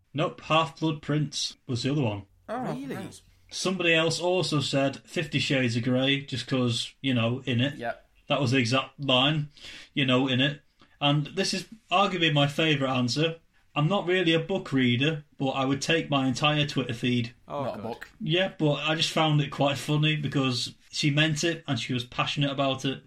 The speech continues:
Speaker 1: and I respect that in any person.
Speaker 2: I feel I, I respect the passion, but so
Speaker 1: It,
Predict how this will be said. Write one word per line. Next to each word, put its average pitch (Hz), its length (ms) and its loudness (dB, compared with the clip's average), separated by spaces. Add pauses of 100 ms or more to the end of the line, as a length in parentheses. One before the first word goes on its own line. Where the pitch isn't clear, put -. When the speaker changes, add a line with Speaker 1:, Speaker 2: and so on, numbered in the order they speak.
Speaker 1:
and 123 340 0
I 123 160 2
respect 127 500 -2
that 123 260 -4
in 127 160 -2
any 127 200 0
person. 120 360 -4
Speaker 2:
I 143 120 6
feel 147 580 -4
I, 139 380 2
I 135 120 0
respect - 500 -6
the 131 60 -10
passion, 117 480 -4
but 107 280 -10 (560)
so 151 260 -2
Speaker 1:
It, 143 160 -6